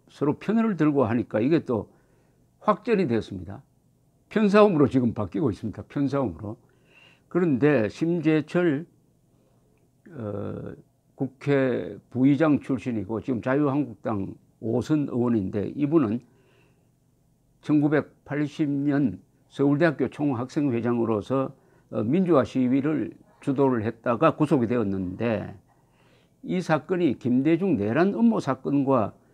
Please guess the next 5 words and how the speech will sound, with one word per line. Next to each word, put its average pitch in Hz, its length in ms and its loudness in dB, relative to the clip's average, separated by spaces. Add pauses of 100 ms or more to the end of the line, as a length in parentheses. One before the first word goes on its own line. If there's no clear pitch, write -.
(380)
이 127 100 -4
한덩어리가 143 760 2
되면서 104 840 0 (1000)
지금 147 320 0
윤호중 156 960 2